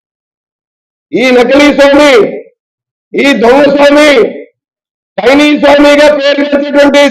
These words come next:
శారదాపేట చేతులు ఉన్నటువంటి ప్రభుత్వ భూముల్ని అన్ని కూడా కూటమి ప్రభుత్వం స్వాధీనపరచుకోవాలి. ఏదైతే ఇప్పుడు ఈయనకి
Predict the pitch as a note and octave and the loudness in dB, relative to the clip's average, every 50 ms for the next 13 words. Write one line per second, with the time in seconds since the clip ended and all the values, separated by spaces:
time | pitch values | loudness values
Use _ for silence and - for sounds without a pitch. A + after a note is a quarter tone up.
0 | - C4+ B3 C4 C#4+ C4 C#4+ D4 C#4+ - C#4 C#4 C#4 D4 D4 C#4+ B3 G3+ - - | -2 -4 -6 -6 -4 -4 -2 -2 -2 0 0 -2 -2 -2 -4 -4 -6 -6 -8 -12
1 | _ _ _ _ _ _ _ _ _ _ _ _ _ _ - - A#3+ C#4 C#4 - | _ _ _ _ _ _ _ _ _ _ _ _ _ _ -4 -2 -2 -2 -2 -4
2 | C#4+ C#4+ C#4+ C#4 - C#4 - C#4 C#4 C#4 C4 D4 C#4 C#4+ C#4 C4+ - - - - | -4 -4 -6 -4 -6 -8 -8 -6 -6 -4 -2 0 0 0 2 0 0 -2 -4 -8
3 | - - _ _ _ _ _ _ _ _ _ _ _ G3 A3+ C4 C4 D4+ D#4+ D#4+ | -16 -20 _ _ _ _ _ _ _ _ _ _ _ -2 0 0 2 0 0 -2
4 | D#4 - D#4 D4+ D4 C4 C#4+ C#4+ C#4+ D4 C#4+ C#4+ C#4+ C#4+ C#4+ C4+ A3 - - - | -2 -6 -6 -6 -4 -2 0 2 2 2 2 0 0 -4 -6 -6 -6 -6 -6 -8
5 | - - - _ _ _ _ _ _ _ _ _ _ _ _ _ _ _ - E3+ | -12 -18 -20 _ _ _ _ _ _ _ _ _ _ _ _ _ _ _ -4 -4
6 | A3 C4+ C#4+ D4 D4 D4+ D4+ D4+ C#4 - C#4 C#4 C#4+ C#4 - - - - - - | -2 0 2 2 2 2 0 0 -2 -4 -4 -4 -4 -4 -4 -4 -6 -6 -6 -8
7 | - - _ _ _ _ _ _ _ _ _ - G#3 B3+ C#4+ D4+ D4 C#4+ D4 - | -14 -20 _ _ _ _ _ _ _ _ _ -2 0 2 2 2 0 0 -2 -2
8 | C#4 C#4 C#4 C#4 C4+ C#4 C#4 C#4+ C4+ - C4+ B3+ C4 C#4+ C#4 C#4+ C#4+ C#4+ - C#4 | -2 -4 -4 -6 -6 -6 -6 -4 -4 -2 0 0 2 2 2 2 0 0 0 0
9 | C4+ C4+ C4+ C4 B3+ B3+ C4 C4 C4 C4+ C4+ C4+ C4 A#3+ G#3 - A4 - - - | -2 -2 -2 -2 0 0 2 0 0 -2 -4 -6 -6 -4 -6 -6 -6 -8 -14 -18
10 | _ _ _ _ _ _ _ _ _ _ _ _ _ _ _ _ _ _ _ _ | _ _ _ _ _ _ _ _ _ _ _ _ _ _ _ _ _ _ _ _
11 | _ _ _ _ _ _ _ _ _ _ _ _ _ _ _ _ _ - - G#3 | _ _ _ _ _ _ _ _ _ _ _ _ _ _ _ _ _ -4 -4 -2
12 | C4 C#4 C#4 C#4+ C#4 C#4 C#4 C#4 C#4+ C#4+ C#4 C4+ A#3 - C#4 - - - - _ | -2 -2 -4 -4 -6 -6 -6 -4 -4 -4 -4 -4 -6 -6 -8 -10 -12 -18 -20 _
13 | _ _ _ _ _ _ _ _ _ _ _ _ _ _ _ _ _ _ _ _ | _ _ _ _ _ _ _ _ _ _ _ _ _ _ _ _ _ _ _ _
14 | _ _ - - F#3+ G3 C4+ C#4 C#4 C#4 C#4 C4+ - C#4+ C#4+ | _ _ -16 -14 -8 -4 -2 0 0 2 0 0 0 0 0